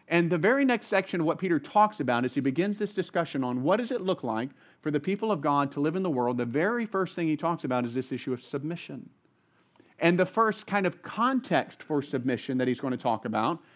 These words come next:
is this issue of our relationship to the government. What is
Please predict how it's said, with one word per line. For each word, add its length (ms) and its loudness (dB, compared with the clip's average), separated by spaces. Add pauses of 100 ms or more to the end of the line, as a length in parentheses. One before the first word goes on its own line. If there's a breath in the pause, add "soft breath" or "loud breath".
(160 soft breath)
is 140 -2
this 180 -2
issue 200 0
of 160 2
our 240 4
relationship 640 -2
to 100 -2
the 120 2
government. 500 2
What 240 4
is 220 4